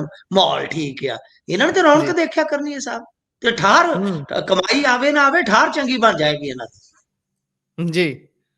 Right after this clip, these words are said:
Speaker 2: ਅੱਗੇ ਚੱਲਦੇ ਆ, ਉਧਰ ਮੁਕਤਸਰ ਦੇ ਵਿੱਚ ਕਹਿੰਦੇ ਸ਼ਿਵ ਸੈਨਾ ਆਗੂ ਦੀ ਮੌਤ ਤੇ ਬਵਾਲ ਹੋ ਗਿਆ ਜੀ।
Speaker 1: ਹਾਂਜੀ, ਅਹ,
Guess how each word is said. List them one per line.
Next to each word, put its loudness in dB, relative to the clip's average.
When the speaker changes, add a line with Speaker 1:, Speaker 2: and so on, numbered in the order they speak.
Speaker 2:
ਅੱਗੇ 2
ਚੱਲਦੇ 2
ਆ, 4
ਉਧਰ 0
ਮੁਕਤਸਰ -2
ਦੇ 0
ਵਿੱਚ -4
ਕਹਿੰਦੇ -4
ਸ਼ਿਵ -6
ਸੈਨਾ -6
ਆਗੂ -4
ਦੀ -6
ਮੌਤ -8
ਤੇ -2
ਬਵਾਲ -2
ਹੋ -8
ਗਿਆ -6
ਜੀ। -14
Speaker 1:
ਹਾਂਜੀ, 2
ਅਹ, 0